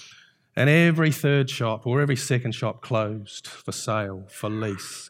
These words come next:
closed for sale, for lease. Till we come to this big hardware store, closed.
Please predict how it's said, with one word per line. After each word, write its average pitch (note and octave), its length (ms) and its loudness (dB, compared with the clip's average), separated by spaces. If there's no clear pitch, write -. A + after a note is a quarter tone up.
closed G2 580 -6
for - 120 -16
sale, G2+ 400 -8
for - 180 -12
lease. - 840 -10
Till E3+ 160 4
we E3 100 6
come D#3+ 280 2
to - 80 0
this D3 160 2
big D#3 220 -4
hardware D3 560 0
store, A2 480 -6
closed. G2+ 680 -2